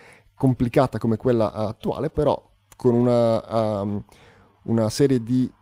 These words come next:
accorgimenti, eh, aumentando la, la, la protezione, s-, sfruttando turni, si è riusciti a mantenere questo progetto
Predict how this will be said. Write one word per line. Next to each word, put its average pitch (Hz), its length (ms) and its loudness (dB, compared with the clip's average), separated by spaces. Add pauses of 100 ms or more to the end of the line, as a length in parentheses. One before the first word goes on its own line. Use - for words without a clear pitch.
(400)
accorgimenti, 175 920 0
eh, 101 100 -4
aumentando 107 880 0
la, 110 260 0
la, 104 840 -6
la 110 120 -6
protezione, 185 800 0
s-, 120 300 -4
sfruttando 113 640 -2
turni, 196 440 0 (800)
si - 160 -2
è 175 60 6
riusciti 175 280 -2
a 127 40 4
mantenere 123 500 2
questo - 260 -6
progetto 123 580 -4